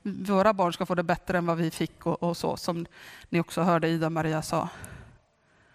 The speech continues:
Det är möjligt att man gör uppror med sina föräldrar. Det, det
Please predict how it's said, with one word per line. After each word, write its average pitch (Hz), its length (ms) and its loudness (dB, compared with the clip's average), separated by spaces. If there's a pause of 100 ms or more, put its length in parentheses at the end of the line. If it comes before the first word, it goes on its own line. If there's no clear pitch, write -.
(880)
Det 175 60 0
är 180 40 4
möjligt 214 380 6
att 202 100 4
man 196 160 4
gör 202 140 6
uppror 190 280 2
med 208 140 0
sina 220 220 4
föräldrar. 175 720 4
Det, 185 240 2
det 190 220 2